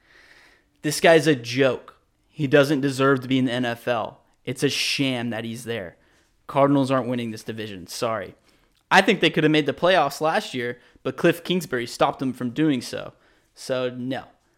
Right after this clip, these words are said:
Not the Cardinals. But back to the Rams. Why the Rams are gonna win the Super Bowl?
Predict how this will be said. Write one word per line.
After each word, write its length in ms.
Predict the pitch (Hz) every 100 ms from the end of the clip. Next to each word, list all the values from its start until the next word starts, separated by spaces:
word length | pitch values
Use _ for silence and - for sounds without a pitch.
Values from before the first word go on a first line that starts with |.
| _ _ _ _ _ _
Not 360 | 127 127 131
the 80 | 131
Cardinals. 540 | - 104 87 - _ _ _ _ _ _ _ _ _ _ _ _ _ _ _ _
But 180 | - 131
back 200 | 180 180
to 80 | 180
the 80 | 175
Rams. 400 | 156 151 147 139
Why 200 | 139 180
the 80 | 185
Rams 220 | 156 156
are 40 |
gonna 140 | 147 143
win 100 | 139
the 40 |
Super 280 | - 160 147
Bowl? 380 | 127 117 120